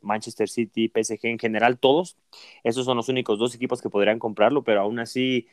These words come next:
tienen que hacer, eh, bien las cuentas para que un jugador tan caro como Messi pueda llegar. Entonces no es tan fácil. Yo veo más fácil, como bien dices, que se quede en el Barcelona. Y el otro tema es que le puedan armar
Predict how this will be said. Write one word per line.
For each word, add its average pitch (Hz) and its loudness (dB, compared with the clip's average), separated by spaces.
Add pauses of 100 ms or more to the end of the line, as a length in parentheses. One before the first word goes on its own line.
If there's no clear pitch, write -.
(400)
tienen 120 0
que 117 4
hacer, 110 2
eh, 104 0
bien 117 2 (400)
las 113 0
cuentas 143 -4
para 101 -2
que 95 -2
un 110 -8
jugador 110 -2
tan 101 -4
caro 110 -2
como 101 -12
Messi 107 -10
pueda 104 2
llegar. 98 0
Entonces 135 -4
no 139 0
es 151 -2
tan 139 -2
fácil. 120 -4
Yo 120 0
veo 123 -2
más 120 -6
fácil, 117 -2
como 98 -12
bien 101 -10
dices, 113 -10
que 104 -10
se 95 -14
quede 104 0
en 104 -8
el 101 -8
Barcelona. 113 -2
Y - 2
el 113 6
otro 127 4
tema 127 2
es 123 -6
que - -8
le 110 -2
puedan 120 0
armar 107 -6